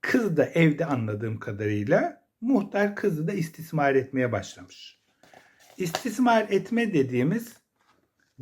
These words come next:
dokunmaya başlamış kıza, on dört yaşındaki, üç yıl sürmüş çünkü, okşamaya başlamış,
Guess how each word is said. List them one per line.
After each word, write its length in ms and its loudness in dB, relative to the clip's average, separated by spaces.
dokunmaya 680 2
başlamış 540 -4
kıza, 360 -4
on 220 0
dört 240 -4
yaşındaki, 560 -8
üç 240 -8
yıl 100 -4
sürmüş 460 -8
çünkü, 240 -10
okşamaya 680 -2
başlamış, 640 -4